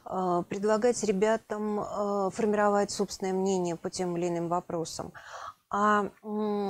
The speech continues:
какая-то, так сказать, содержательная основа для того, чтобы, ну, начать эту работу, она, э, в тетради есть. Она есть, э, что в тетради восьмого класса, что в тетради девятого класса.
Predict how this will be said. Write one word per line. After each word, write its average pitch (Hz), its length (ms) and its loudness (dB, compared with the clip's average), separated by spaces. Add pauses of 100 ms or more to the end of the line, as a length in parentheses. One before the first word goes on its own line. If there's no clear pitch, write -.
(120)
какая-то, 214 380 -2
так - 160 -4
сказать, 202 240 -2
содержательная 220 640 2
основа 196 480 -2
для 165 160 -2
того, 190 280 -2
чтобы, 180 420 -4
ну, 196 320 -2
начать 196 520 -4
эту - 200 -8
работу, 170 520 -6 (440)
она, 247 520 2
э, 185 280 -4
в 170 40 -8
тетради 214 400 2
есть. 165 520 0
Она 214 160 -2
есть, 202 400 0
э, 202 100 -2
что 185 220 -6
в - 60 -14
тетради 170 440 -2
восьмого 214 460 0
класса, 185 340 -6
что - 180 -14
в - 60 -18
тетради 175 400 -2
девятого 214 480 -2
класса. 196 460 -4